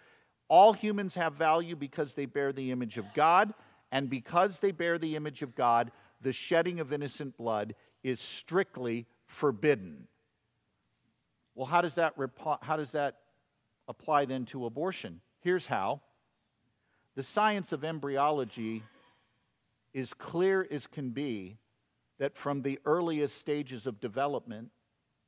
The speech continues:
the unborn are distinct,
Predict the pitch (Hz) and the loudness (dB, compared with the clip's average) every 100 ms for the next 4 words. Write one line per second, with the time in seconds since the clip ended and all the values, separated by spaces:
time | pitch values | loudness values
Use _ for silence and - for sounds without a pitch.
0 | 113 135 135 143 165 156 123 120 117 120 | -8 -6 -2 -2 -2 -2 -4 -4 -4 -6
1 | 120 _ _ _ 110 117 101 110 - - | -10 _ _ _ -4 -2 -4 -12 -14 -10
2 | 156 156 151 | -8 -8 -10